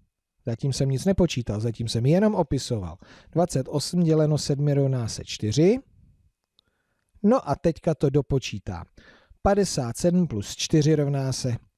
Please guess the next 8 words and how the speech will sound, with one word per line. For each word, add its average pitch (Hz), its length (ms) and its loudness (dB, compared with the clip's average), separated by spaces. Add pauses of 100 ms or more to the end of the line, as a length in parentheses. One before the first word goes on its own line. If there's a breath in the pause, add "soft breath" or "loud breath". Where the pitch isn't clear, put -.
(100)
šedesát 123 880 -2 (300)
jedna. 127 500 0 (640 soft breath)
Takže 139 300 2
až 160 120 4
budete 190 300 2
dělat 190 240 2
třetí 180 280 -4
sloupeček, - 520 -2